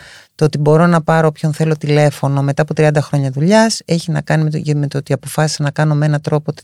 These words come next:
δουλειά μου. Το ότι είμαι τόσο ευτυχισμένη με ένα παιδί, ότι έκανα το όνειρό μου και την αγάπη μου πραγματικότητα. Με φόβο. Είμαι φοβική. Αλλά και να μην, να κάνουν, να κάνουν, με φόβο, να κάνουν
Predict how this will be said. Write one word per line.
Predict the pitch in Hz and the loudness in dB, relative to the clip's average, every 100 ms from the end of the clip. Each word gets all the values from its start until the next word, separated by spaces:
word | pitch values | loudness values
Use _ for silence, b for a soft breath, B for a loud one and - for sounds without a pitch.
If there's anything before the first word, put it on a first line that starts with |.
| - | -6
δουλειά | 135 131 | -2 0
μου. | 123 120 - B B B | -2 -4 -10 B B B
Το | - | -6
ότι | 147 | 0
είμαι | 185 180 | 2 2
τόσο | 185 185 | 2 0
ευτυχισμένη | 160 - 147 156 156 | -4 -6 -4 0 0
με | 147 | 2
ένα | 143 139 | -2 -2
παιδί, | 143 135 202 233 - b b b b | -4 0 2 0 -6 b b b b
ότι | 160 156 156 | -4 0 2
έκανα | 170 170 170 170 165 b b b | 2 0 0 0 -2 b b b
το | - 160 | 0 2
όνειρό | 160 147 139 151 | 4 2 2 2
μου | 170 | 2
και | 165 156 | 0 -2
την | 151 | -2
αγάπη | 143 147 151 | 0 -2 -2
μου | 156 | -4
πραγματικότητα. | 151 143 143 143 - 135 123 - - - | -4 -2 -2 -4 -4 -4 -4 -8 -8 -2
Με | 214 | 0
φόβο. | 214 160 131 113 113 - _ | 2 2 0 0 -8 -10 _
Είμαι | - 147 135 | 0 2 2
φοβική. | - 135 143 147 131 - _ | -2 -2 -2 -2 -2 -6 _
Αλλά | - 151 165 180 190 185 _ _ _ _ _ | -2 2 2 2 -2 -8 _ _ _ _ _
και | - | -4
να | 143 143 | 0 2
μην, | 147 156 165 135 131 | 2 2 2 0 -4
να | 143 143 | -6 0
κάνουν, | 160 151 135 | 2 2 0
να | 170 | -2
κάνουν, | 185 196 175 139 156 | 2 2 2 -2 -2
με | 220 | 0
φόβο, | 220 220 139 135 | 2 2 2 -4
να | 165 196 | -2 -2
κάνουν | 170 147 123 131 | 0 -2 -4 -8